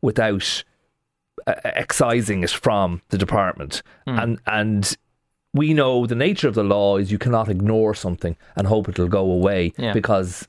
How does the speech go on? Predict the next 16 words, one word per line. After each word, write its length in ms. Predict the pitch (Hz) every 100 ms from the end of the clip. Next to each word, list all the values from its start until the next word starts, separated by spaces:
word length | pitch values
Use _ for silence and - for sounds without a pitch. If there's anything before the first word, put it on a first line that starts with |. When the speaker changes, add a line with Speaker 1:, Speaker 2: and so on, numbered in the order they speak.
| _ -
Speaker 1:
the 100 | 107
law 280 | 104 98
is 100 | 92
the 120 | 87 95
law. 320 | 95 87 90
And 100 | 113
it 60 | 104
was 100 | 95
highlighted 380 | 113 101 92
to 60 | 95
them 180 | 92 98
over 220 | 170 139
and 80 | 101
over 180 | 98 90
and 100 | 92
over. 280 | 92 90